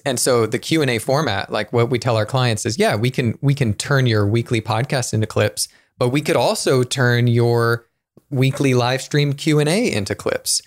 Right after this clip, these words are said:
Or another w-, really good one is when our clients are guests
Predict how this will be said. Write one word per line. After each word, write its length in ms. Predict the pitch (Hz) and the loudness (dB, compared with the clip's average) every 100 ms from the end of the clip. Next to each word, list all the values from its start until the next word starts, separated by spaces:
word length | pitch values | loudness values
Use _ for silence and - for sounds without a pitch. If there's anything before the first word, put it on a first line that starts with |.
| _ | _
Or 140 | 123 120 | -2 0
another 260 | 120 127 | 2 2
w-, 160 | 135 131 143 | 2 0 -2
really 340 | 123 131 127 | -2 0 2
good 200 | 123 127 | 2 2
one 180 | 135 147 | 2 2
is 180 | 127 117 | 0 0
when 420 | 120 117 113 110 | 2 2 0 -2
our 140 | 120 113 | -2 -4
clients 460 | - 120 120 117 | -2 0 2 2
are 100 | 117 104 | 0 0
guests 560 | 110 107 - - - | 0 -2 -4 -6 -8